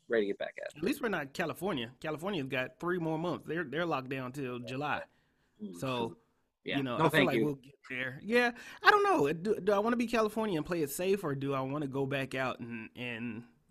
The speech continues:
Speaker 2: hope
Speaker 1: Yeah.
Speaker 2: everybody's okay? I don't know which, it's kinda like the six in one hand, half a dozen in the other. So we'll see.
Speaker 1: Right. I mean
Speaker 2: That's all we can do is wait it out, I guess.
Speaker 1: Right,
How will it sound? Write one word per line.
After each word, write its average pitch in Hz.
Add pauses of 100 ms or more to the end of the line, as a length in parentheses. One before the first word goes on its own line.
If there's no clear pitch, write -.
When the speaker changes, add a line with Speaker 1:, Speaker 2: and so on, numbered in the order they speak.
Speaker 2:
hope - (500)
Speaker 1:
Yeah. 123
Speaker 2:
everybody's 113
okay? 113
I 117
don't 135
know 127
which, 127 (300)
it's 165
kinda 190
like 139
the 127 (300)
six -
in 143
one 139
hand, 131
half 127
a 120
dozen 123
in 117
the 110
other. 92
So - (520)
we'll 202
see. 123
Speaker 1:
Right. 120
I 156
mean 151
Speaker 2:
That's 135
all 170
we 156
can 151
do 151
is 131
wait 131
it 123
out, 131
I 113
guess. 127 (400)
Speaker 1:
Right, 147